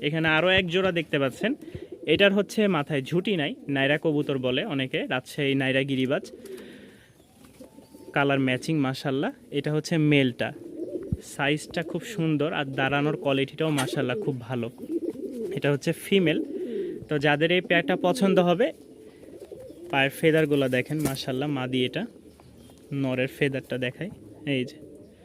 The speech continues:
কিছুটা ভেঙে গেছে। তো যাদের পছন্দ হবে, এটার দাম পড়বে ফিক্সড পনেরোশো টাকা। পনেরোশো টাকার বিনিময়ে আপনারা এই পেয়ারটা নিতে পারবেন, ভিউয়ার্স। যে কোনো জায়গায়, যে কোনো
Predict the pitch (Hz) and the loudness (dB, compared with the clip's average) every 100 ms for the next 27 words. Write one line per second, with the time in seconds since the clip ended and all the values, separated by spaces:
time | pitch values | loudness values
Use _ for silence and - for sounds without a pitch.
0 | - - 143 143 139 135 143 139 127 120 | -20 -6 -2 0 0 0 0 2 0 -2
1 | - 202 - - - - - - - 151 | -4 -8 -10 -20 -20 -20 -20 -16 -6 0
2 | 143 147 160 - 196 - 208 190 185 202 | 4 6 6 8 6 8 8 8 8 6
3 | 190 175 180 165 170 170 165 185 254 - | 4 4 4 4 4 4 4 4 2 4
4 | 226 - - 214 214 170 165 127 117 113 | 2 0 2 6 6 6 4 0 0 -4
5 | 359 523 - - 190 170 180 196 - 190 | -6 -10 -12 -14 -2 2 4 2 2 0
6 | 185 180 160 156 151 165 202 156 151 139 | 2 2 4 4 4 4 0 0 0 2
7 | 165 180 139 131 139 190 165 147 123 117 | 2 0 0 0 0 -2 0 0 -2 -4
8 | 120 123 127 127 - 143 185 202 196 160 | -6 -6 -6 -8 -6 0 0 2 0 0
9 | 147 131 185 160 151 147 143 147 | 0 0 -2 0 0 0 -2 -2